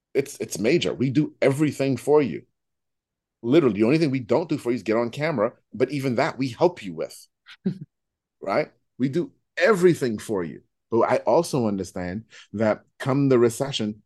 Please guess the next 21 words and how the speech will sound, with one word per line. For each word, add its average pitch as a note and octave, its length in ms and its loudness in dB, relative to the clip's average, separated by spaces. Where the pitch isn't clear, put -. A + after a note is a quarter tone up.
fewer C#3+ 340 0
people C#3+ 240 -6
are B2 40 -6
gonna B2+ 160 0
do B2 180 0
the A2+ 80 2
done-for-you A2 440 -2
service. A2+ 360 -2
Pe-, C#3 160 -8
fewer D3+ 260 -8
people C#3 240 -6
are A2+ 40 -2
gonna A#2 220 -2
drop A2 420 -2
those A#2 260 2
dollars A2 480 4
for G#2+ 100 -6
the G#2 120 -2
done-for-you G#2 540 -2
service. G2+ 400 -2
And, F#2+ 160 -8